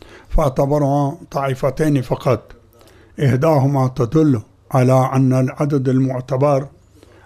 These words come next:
أقل عدد المعتبر هو خمسة، والطائفة الثانية على أقل، دلت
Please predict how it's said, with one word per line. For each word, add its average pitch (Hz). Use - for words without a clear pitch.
أقل 170
عدد 147
المعتبر 139
هو 135
خمسة، 160
والطائفة 147
الثانية 143
على 135
أقل، 139
دلت 160